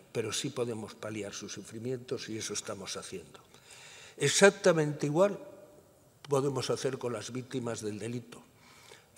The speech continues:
Aquella persona que haya su-, sea víctima de un delito, su sufrimiento y el hecho de que se haya producido la agresión no podemos evitarlo,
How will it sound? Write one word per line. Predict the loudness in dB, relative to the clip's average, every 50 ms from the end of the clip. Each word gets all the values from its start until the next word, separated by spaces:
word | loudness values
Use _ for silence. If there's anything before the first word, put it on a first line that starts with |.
| -12
Aquella | -6 -2 0 4 6 6 6 6
persona | 4 2 0 2 2 2 4 4 2 0 0 -2 -4 0
que | 0
haya | 2 2 2 0
su-, | 0 -4 -4 -4 -4
sea | -2 0 2 2 2
víctima | 0 -2 -4 -6 -6 -6 -6 -6 -6 -6
de | -6 -6
un | -6 -6
delito, | -6 -6 -4 -4 -6 -4 -4 -4 -4 -4 -8 -14 -20 -20 -20 -20 -20 -20 -12 -6
su | -2 -2 0
sufrimiento | 0 0 0 0 0 2 4 6 6 6 6 6 6 6 6 4 2 -2 -12 -16 -18 -20 -20 -20 -20 -20 -20 -20 -20 -20 -12 -4
y | 0 2 4 4
el | 4 4
hecho | 4 2 4 2 4 4
de | 4 2
que | 0 0 0
se | 2 2 4
haya | 4 4 2 2
producido | 2 0 -2 0 -2 -2 -2 0 0 0 2 2 2 2 2
la | 0 0
agresión | -2 -2 -2 -2 0 2 2 4 4 2 2 -2 -4
no | -4 -4 0 0
podemos | 2 2 2 2 2 0 0 0
evitarlo, | 0 0 0 0 0 0 0 -2 -6 -10